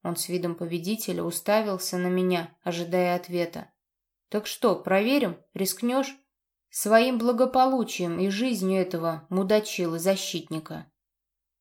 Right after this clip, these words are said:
«Мне не на что просить такие деньги»,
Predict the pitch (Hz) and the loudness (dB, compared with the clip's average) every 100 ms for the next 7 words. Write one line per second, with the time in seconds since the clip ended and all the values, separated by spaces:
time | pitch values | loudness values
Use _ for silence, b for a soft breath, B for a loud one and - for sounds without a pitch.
0 | _ _ _ 185 180 190 202 220 190 - | _ _ _ -4 0 0 2 0 0 -4
1 | 180 - 180 180 233 - - 175 - 202 | -8 -4 -2 -2 -6 -8 -4 -4 -2 -4
2 | 196 190 185 170 165 160 | -2 0 0 0 -4 -10